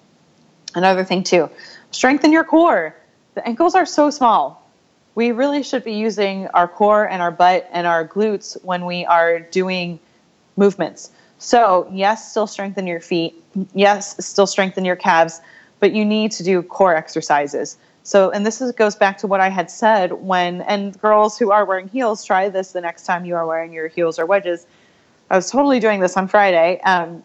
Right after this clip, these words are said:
if you are walking and you feel like your feet and your ankles are, like, you're just, your legs are getting tired,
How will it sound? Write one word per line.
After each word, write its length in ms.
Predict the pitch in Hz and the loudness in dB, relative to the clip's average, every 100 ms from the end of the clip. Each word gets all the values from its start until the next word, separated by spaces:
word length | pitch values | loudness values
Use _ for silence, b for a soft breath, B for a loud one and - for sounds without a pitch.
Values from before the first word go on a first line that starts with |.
| _ | _
if 180 | 208 - | -12 -4
you 160 | 226 220 | 0 2
are 180 | 190 185 | 4 4
walking 520 | 185 208 - 175 170 | 2 0 -2 -8 -8
and 120 | 185 | -8
you 80 | 185 | -10
feel 240 | - 254 | 0 0
like 200 | 247 214 | 2 -2
your 60 | 180 | -4
feet 300 | - 226 180 | -2 -2 -2
and 80 | 175 | -4
your 140 | 170 | -2
ankles 440 | 196 202 165 160 156 | -2 0 2 0 0
are, 280 | 175 151 - _ | -2 -2 -6 _
like, 260 | 180 170 - | 0 0 -4
you're 160 | - 190 | -6 -6
just, 220 | - 214 | -6 0
your 140 | 233 180 | 2 4
legs 380 | 160 196 170 | 4 2 2
are 80 | 180 | -2
getting 240 | 165 170 170 | 0 -4 -4
tired, 420 | - 190 175 | 0 2 2